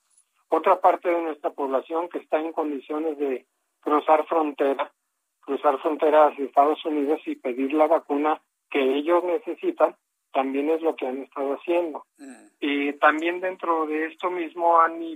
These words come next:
Speaker 1: viajado a otro, a Estados Unidos, es nuestro país de referencia,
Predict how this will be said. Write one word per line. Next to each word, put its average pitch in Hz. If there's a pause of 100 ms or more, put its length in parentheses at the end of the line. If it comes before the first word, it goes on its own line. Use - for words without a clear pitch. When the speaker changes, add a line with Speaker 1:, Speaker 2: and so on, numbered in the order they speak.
Speaker 1:
viajado 165
a 156
otro, 156
a 143
Estados 233
Unidos, 131
es 156
nuestro 147
país 135
de 147
referencia, 160